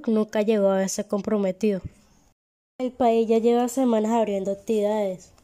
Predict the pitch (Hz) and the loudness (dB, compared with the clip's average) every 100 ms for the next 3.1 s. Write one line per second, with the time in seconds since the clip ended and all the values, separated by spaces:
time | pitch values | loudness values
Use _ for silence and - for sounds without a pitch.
0 | _ - 226 220 233 226 247 247 269 262 | _ -4 -2 0 0 0 -2 -2 0 0
1 | 262 262 269 254 214 - 254 269 277 262 | -2 -2 0 0 -2 -2 0 0 0 -2
2 | 214 208 220 226 214 - 220 202 - - | -2 -4 -2 0 -2 -4 -6 -6 -8 -16